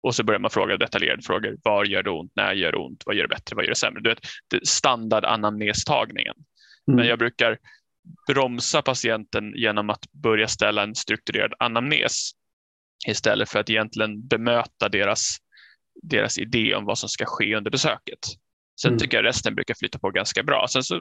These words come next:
Speaker 1: såklart, vi har, vi har ju de patienterna som egentligen endast kommer för en behandling. Och det är ju den här, man känner igen dem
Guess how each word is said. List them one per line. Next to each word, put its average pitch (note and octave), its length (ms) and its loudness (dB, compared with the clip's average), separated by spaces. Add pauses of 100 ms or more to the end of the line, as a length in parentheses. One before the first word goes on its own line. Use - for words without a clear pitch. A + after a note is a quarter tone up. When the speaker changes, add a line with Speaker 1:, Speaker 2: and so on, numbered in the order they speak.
Speaker 1:
såklart, B2 400 0
vi C3 80 0
har, C3+ 220 2 (480)
vi B2+ 80 0
har C3 160 4
ju C3+ 60 4
de A#2+ 180 0
patienterna A#2 580 0
som G#2+ 260 -4
egentligen A2+ 420 0 (640)
endast A#2 680 0
kommer G#2 260 0
för - 60 -2
en G2+ 60 -2
behandling. B2 440 0
Och A2 100 -4
det A#2 80 2
är A2+ 40 4
ju A2+ 80 4
den A2 140 0
här, G#2 380 0
man B2+ 120 0
känner B2 220 2
igen B2+ 300 0
dem A2 260 2